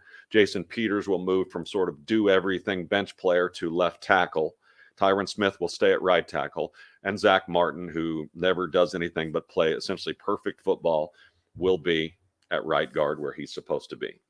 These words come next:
The line at this point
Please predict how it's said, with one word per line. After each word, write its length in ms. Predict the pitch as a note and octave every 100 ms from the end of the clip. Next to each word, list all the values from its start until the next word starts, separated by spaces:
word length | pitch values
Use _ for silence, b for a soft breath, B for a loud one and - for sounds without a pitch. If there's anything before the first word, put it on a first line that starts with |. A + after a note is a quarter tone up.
| _ _ _ _ _ _ _ _ _ b b b b b
The 80 | G2
line 420 | G#2 B2+ D3+ D#3
at 140 | B2 -
this 160 | G#2+
point 360 | - F#2+ E2